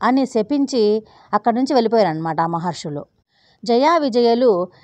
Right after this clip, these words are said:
శ్రీ మహావిష్ణువు మహా-, శ్రీ మహావిష్ణువుకు మొరపెట్టుకోగా, "నాకు శత్రువులుగా మూడు జన్మలు ఎత్తి నాచే సంహరించబడి వైకుంఠం చేరతారా, లేక ఆరు జన్మలు నాకు భక్తులై ఉంటారా?" అని అడగగా,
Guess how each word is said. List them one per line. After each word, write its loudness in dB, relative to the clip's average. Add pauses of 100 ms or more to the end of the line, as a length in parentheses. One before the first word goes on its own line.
(120)
శ్రీ -2
మహావిష్ణువు 2 (300)
మహా-, -2
శ్రీ -6
మహావిష్ణువుకు 0 (260)
మొరపెట్టుకోగా, 0 (380)
"నాకు 2
శత్రువులుగా 2
మూడు 0
జన్మలు 0
ఎత్తి -2 (280)
నాచే 4
సంహరించబడి 2 (340)
వైకుంఠం 2
చేరతారా, 4 (240)
లేక 4 (360)
ఆరు 8
జన్మలు 0
నాకు 0
భక్తులై 0
ఉంటారా?" 4
అని 2
అడగగా, 0